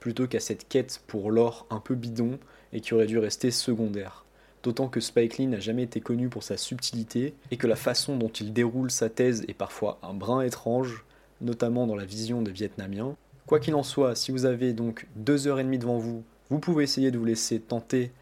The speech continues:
par ce The Five Bloods, mais j'aurais beaucoup de mal à vous vanter les qualités cinématographiques du long métrage. Si le problème de budget semble avoir plombé le film de manière évidente par moments,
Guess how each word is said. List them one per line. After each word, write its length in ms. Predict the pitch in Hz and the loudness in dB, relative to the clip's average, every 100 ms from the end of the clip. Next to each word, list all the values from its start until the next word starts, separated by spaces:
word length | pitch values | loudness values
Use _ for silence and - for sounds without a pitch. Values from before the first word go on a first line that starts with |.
| _ - | _ -10
par 140 | 104 | -6
ce 100 | - | -4
The 180 | 98 107 | -4 -6
Five 300 | - 98 98 | -6 -6 -2
Bloods, 440 | 117 131 139 139 - - _ | 2 2 2 -4 -14 -20 _
mais 100 | - | -6
j'aurais 200 | 110 113 | -2 -2
beaucoup 300 | 107 135 135 | 0 -2 -2
de 80 | 139 | -2
mal 260 | 135 135 131 | 2 2 2
à 80 | 107 | -2
vous 240 | 107 107 - _ | -6 -10 -14 _
vanter 460 | - 123 123 - 127 | -2 0 0 0 0
les 100 | 107 | 0
qualités 420 | - 117 113 - | -2 -4 -2 -6
cinématographiques 960 | 113 - 110 107 110 104 - 113 110 - | -4 -4 -4 -4 -4 -6 -6 -10 -10 -14
du 100 | 98 | -8
long 140 | 113 110 | -4 -4
métrage. 540 | 98 - 117 151 - - - - _ _ | -6 -4 -4 -4 -8 -18 -20 -20 _ _
Si 160 | - | -2
le 100 | 143 | 0
problème 400 | 135 135 131 131 | 0 2 2 2
de 80 | 117 | 0
budget 640 | 107 117 117 117 123 120 117 _ _ | -2 -6 -6 0 0 0 -4 _ _
semble 280 | - 117 107 | -2 0 0
avoir 260 | 107 110 - | 0 -4 -8
plombé 640 | - - 135 131 131 127 113 | -10 -2 0 2 2 2 -4
le 140 | 107 107 | -8 -8
film 280 | - 123 | -2 -2
de 60 | 110 | 0
manière 340 | 107 104 101 - | -2 -4 -6 -6
évidente 500 | 110 104 107 110 - | -6 -4 -4 -4 -6
par 200 | 101 101 | -10 -6
moments, 400 | 110 120 147 | -2 0 0